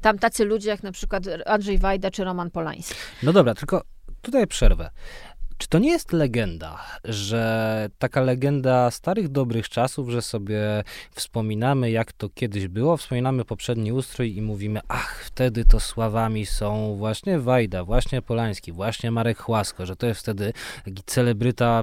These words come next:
Speaker 2: pierwszoligowy, a tak naprawdę, mm, byli tacy rzeczywiście celebryci pierwszoligowi, którzy dzisiaj są zapomniani, ale
Speaker 1: Hanka
Speaker 2: to byli
Speaker 1: Bielicka.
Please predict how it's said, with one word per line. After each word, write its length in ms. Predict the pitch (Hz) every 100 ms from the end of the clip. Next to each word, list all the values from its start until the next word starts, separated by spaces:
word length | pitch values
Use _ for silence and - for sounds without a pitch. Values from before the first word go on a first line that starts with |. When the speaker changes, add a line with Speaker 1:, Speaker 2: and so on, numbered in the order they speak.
| -
Speaker 2:
pierwszoligowy, 1080 | - 120 107 - 110 104 104 104 92 147 208 - - - - -
a 60 |
tak 280 | - 370 -
naprawdę, 1000 | 294 - 139 117 104 98 101 120 156 196 - - - - 151
mm, 440 | 214 226 240 247 -
byli 540 | 208 190 202 196 226 233
tacy 680 | - 202 - - 226 247 240 214
rzeczywiście 580 | 208 - 262 311 - 147
celebryci 480 | 139 131 117 117
pierwszoligowi, 680 | 117 120 123 117 110 110 143
którzy 300 | - 151 160
dzisiaj 360 | 113 110 120 127
są 240 | - 143
zapomniani, 760 | 139 143 165 180 214 147 110 107
ale 80 | 240
Speaker 1:
Hanka 200 | 226 240
Speaker 2:
to 40 |
byli 120 | 143
Speaker 1:
Bielicka. 340 | 131 - -